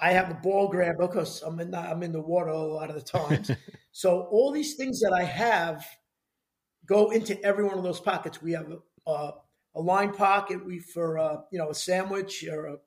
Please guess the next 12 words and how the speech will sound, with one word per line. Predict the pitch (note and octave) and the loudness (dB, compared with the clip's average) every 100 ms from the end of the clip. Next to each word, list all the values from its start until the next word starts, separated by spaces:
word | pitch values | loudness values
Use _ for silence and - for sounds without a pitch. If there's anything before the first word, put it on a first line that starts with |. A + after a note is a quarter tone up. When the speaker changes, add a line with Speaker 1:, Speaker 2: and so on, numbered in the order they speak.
| - - | -20 -18
Speaker 1:
water. | E3+ F#3 F#3+ F#3 F#3 - - | 0 2 2 0 -4 -8 -6
Speaker 2:
Mm-hmm. | B2+ C#3 G3+ _ _ _ | -2 -2 -4 _ _ _
Speaker 1:
So | - E3 E3 | -8 -6 -4
we | E3+ | -6
insulated | E3+ G3+ - G3+ G3 F#3+ F#3+ | -4 -2 -2 0 2 0 0
pockets, | G3+ F3+ F3+ F#3 F3+ | 2 2 0 -4 -4
we | E3+ | -4
have | E3+ | -4
jewelry | E3+ F#3+ F#3+ F#3 | -2 2 2 0
pockets. | F#3 F3+ E3+ E3+ - _ - | 0 -2 -2 -8 -16 _ -8
It | G3 | 0
has | B3+ B3+ A3+ | 2 2 -2